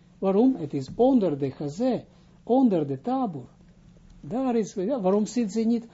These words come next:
waarom zit ze, Sitra Achra, niet op, aan je, aan, aan het hoofd, aan het gezicht? Ook, nou, ook natuurlijk.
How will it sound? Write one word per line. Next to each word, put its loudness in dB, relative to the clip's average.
waarom 2
zit -2
ze, 2
Sitra -2
Achra, -2
niet 0
op, 0
aan -2
je, 0
aan, -2
aan -2
het 0
hoofd, -2
aan -2
het 0
gezicht? -6
Ook, 0
nou, 2
ook 2
natuurlijk. -4